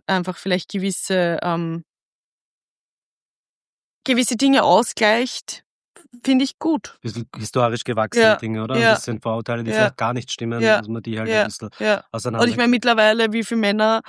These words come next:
Speaker 1: gehen mittlerweile zumindest zwei Monate in Karenz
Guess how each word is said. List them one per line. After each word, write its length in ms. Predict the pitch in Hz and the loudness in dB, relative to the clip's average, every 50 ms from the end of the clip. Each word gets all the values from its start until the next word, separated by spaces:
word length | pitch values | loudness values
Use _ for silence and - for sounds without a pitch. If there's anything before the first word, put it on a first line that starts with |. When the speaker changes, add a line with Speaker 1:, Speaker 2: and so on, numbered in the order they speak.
| - - - - - - | -14 -20 -20 -20 -12 -6
Speaker 1:
gehen 140 | - 226 220 | -2 0 0
mittlerweile 460 | 220 214 - 220 208 208 214 214 214 | 0 0 0 0 2 2 2 2 0
zumindest 680 | - - 220 220 240 247 240 233 226 220 - - - | 0 0 2 4 4 4 4 4 2 0 -2 -8 -6
zwei 180 | - 208 190 190 | -2 0 0 0
Monate 360 | 202 202 220 214 208 202 - 214 | 0 0 -2 -2 -2 -2 -4 -4
in 40 | |
Karenz 640 | 190 226 208 196 190 175 180 196 240 269 277 - - | -2 0 0 0 0 0 0 0 0 0 -2 -4 -8